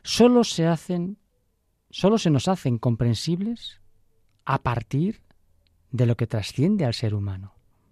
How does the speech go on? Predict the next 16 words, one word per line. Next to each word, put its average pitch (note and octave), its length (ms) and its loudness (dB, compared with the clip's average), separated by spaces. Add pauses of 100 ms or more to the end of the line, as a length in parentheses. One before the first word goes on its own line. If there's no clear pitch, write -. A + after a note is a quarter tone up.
(800)
Y D3 100 0
solo A#3 320 0
cuando E3+ 280 2
comprendemos B2+ 840 0
al A2+ 120 -4
hombre A2+ 280 -4
en G#2 40 -4
su A2 140 -8
condición A2 540 -4
de C#3+ 120 0
criatura, A#2+ 640 -6
de - 80 -20
ser B2 160 -6
creado C3 300 -2
por A#2 160 -6
Dios, G#2+ 300 -8